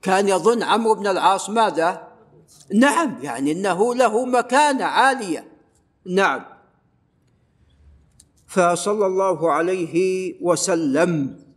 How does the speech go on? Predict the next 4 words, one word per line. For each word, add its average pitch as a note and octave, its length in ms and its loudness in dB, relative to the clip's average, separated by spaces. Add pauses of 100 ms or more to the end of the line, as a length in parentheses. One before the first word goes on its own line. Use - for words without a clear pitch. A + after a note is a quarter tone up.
(160)
نعم، E3+ 400 0 (1800)
قال: G#3 500 0
"الحديث E3+ 580 -4
متفق F3+ 520 -2